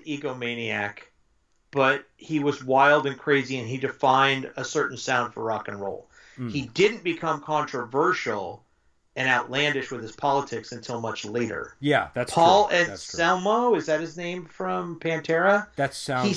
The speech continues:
Speaker 2: right.
Speaker 1: seems to have a disdain for the audience. There's this attitude of, "We're just above all of you." And
Speaker 2: Yeah.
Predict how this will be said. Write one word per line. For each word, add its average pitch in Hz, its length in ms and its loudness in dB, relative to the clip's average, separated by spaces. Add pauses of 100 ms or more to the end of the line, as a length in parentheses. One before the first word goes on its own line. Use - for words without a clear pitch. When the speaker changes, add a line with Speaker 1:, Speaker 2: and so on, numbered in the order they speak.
Speaker 2:
right. 107 80 -2
Speaker 1:
seems 247 280 4
to 196 100 6
have 190 380 4
a 143 120 0
disdain 156 1000 -4 (380)
for 156 140 2
the 147 140 -2
audience. 143 800 0 (400)
There's 151 260 4
this 151 340 -4
attitude 165 800 2
of, 127 680 -2 (960)
"We're 143 400 2
just 185 240 0
above 151 420 4
all 156 380 4
of 123 100 -2
you." 98 280 -8 (920)
And 156 100 4
Speaker 2:
Yeah. 151 340 10